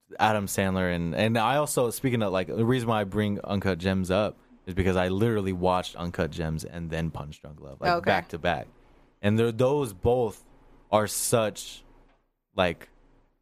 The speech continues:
Speaker 1: I mean, you'll know, like, cosmic movies. Like, they're very, like, I don't know, there's just something, like, universal about 'em. You know what I mean? Like, how
Speaker 2: Yeah.
Speaker 1: they're so, like, yeah, they're about, like, Howard Ratner, this gambler who's,
Speaker 2: Mm-hmm.
Speaker 1: like,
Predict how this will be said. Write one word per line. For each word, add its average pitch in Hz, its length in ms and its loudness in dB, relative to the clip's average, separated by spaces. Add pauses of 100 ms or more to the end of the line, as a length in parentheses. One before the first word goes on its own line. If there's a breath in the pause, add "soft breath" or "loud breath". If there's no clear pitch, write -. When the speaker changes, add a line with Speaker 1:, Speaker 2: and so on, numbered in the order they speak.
Speaker 1:
I 113 100 4
mean, 127 160 2
you'll 127 160 0
know, 113 240 0
like, 95 320 -2 (100)
cosmic 104 760 0 (100)
movies. 101 560 -2 (140)
Like, 90 260 0
they're 101 200 2
very, 104 360 0
like, 90 320 -2 (1200)
I 120 120 4
don't 143 100 2
know, 147 100 0
there's 123 180 0
just 117 160 -4
something, 135 360 0
like, 104 200 0
universal 101 720 0
about 85 340 0
'em. 71 300 -6
You 104 100 0
know 101 60 4
what 98 80 0
I 101 60 0
mean? 98 200 0
Like, 90 160 0
how 104 140 2
Speaker 2:
Yeah. 165 120 0
Speaker 1:
they're 98 140 0
so, 107 460 0
like, 101 320 0
yeah, 117 260 2
they're 117 200 0
about, 101 440 0
like, 90 260 -2 (240)
Howard 98 300 2
Ratner, 90 340 0
this 82 160 -4
gambler 87 600 -2
who's, 101 200 -2
Speaker 2:
Mm-hmm. 101 80 -2
Speaker 1:
like, 80 220 -2